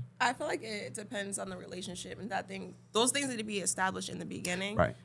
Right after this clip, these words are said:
Speaker 1: But my biggest pet peeve is when somebody does something as, like, a favor or, you know, they offer it and then co-,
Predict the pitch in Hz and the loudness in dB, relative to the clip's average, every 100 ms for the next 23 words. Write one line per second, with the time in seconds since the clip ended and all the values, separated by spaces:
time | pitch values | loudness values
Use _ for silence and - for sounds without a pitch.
0 | - 220 208 233 208 220 226 - 175 - | 6 10 12 10 8 0 0 0 0 -2
1 | 202 202 214 202 196 185 185 185 196 208 | -2 -2 -2 0 0 -2 0 2 2 2
2 | 202 202 202 196 202 - - - - - | 2 0 -2 -6 -8 -10 -20 -20 -20 -20
3 | - 170 196 196 - 214 233 233 233 - | -14 4 8 10 10 8 2 -2 -4 0
4 | 185 185 170 190 190 185 208 196 220 214 | 2 2 0 -6 -4 0 2 2 0 0
5 | 214 180 175 156 151 151 - 240 196 185 | -2 0 0 0 0 -2 2 2 4 2
6 | - 180 185 - 240 240 233 190 185 196 | 4 6 6 4 -2 -2 0 0 0 -2